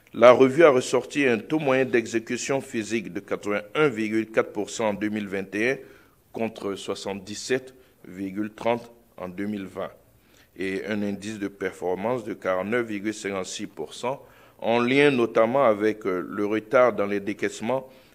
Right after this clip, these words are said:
et la suspension des travaux relatifs à la mise en œuvre de certains programmes et projets communautaires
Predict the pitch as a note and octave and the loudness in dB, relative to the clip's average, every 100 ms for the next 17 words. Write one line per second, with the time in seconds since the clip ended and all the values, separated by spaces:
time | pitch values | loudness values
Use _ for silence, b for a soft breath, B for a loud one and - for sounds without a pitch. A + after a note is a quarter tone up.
0 | - G#2+ G2+ G2 A2 - G#2+ G2 - A#2 | -10 -2 -2 -2 -8 -6 -4 -4 -4 -6
1 | A#2 G2 - - F#2 G#2+ G2 F#2+ F#2 - | -4 -4 -6 -4 -2 -2 -2 -2 -4 -4
2 | B2 C3+ b b b b F#2+ G2 G#2+ A#2 | -10 -10 b b b b -4 -2 -2 -2
3 | G2+ G2 G#2+ A2 F2+ - F#2+ F2+ G#2 G#2 | -2 -2 -2 -2 -4 -8 -8 -6 -6 -8
4 | - F#2+ F#2+ G2+ G#2+ F#2+ - F#2 G#2 G2 | -8 -8 -4 -2 -2 -6 -8 -10 -6 -8
5 | F#2 E2 F#2 D#2+ A2 A#2 B2+ | -8 -12 -12 -10 -4 -2 -2